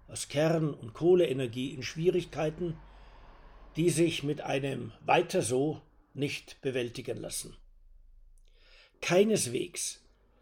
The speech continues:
hat die massenhafte Einwanderung seit zweitausendfünfzehn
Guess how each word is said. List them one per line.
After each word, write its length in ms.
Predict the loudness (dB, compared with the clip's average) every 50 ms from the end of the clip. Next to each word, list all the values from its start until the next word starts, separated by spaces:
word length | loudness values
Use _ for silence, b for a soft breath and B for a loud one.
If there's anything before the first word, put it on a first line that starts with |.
| _ _
hat 280 | -6 -6 -6 -6 -4 -4
die 80 | -2 0
massenhafte 720 | 2 2 2 0 0 0 0 -2 -2 -2 -4 -4 -4 -2
Einwanderung 880 | -2 0 -2 0 0 0 0 0 0 0 -2 -4 -4 -6 -8 -10 -12 -16 -18 b b b b b
seit 320 | -10 -4 -4 -2 -4 -4
zweitausendfünfzehn 1300 | -6 -8 -4 -4 -2 -2 -2 -4 -4 -4 -4 -4 -4 -2 -2 -2 -4 -6 -6 -6 -6 -6 -6 -8 -12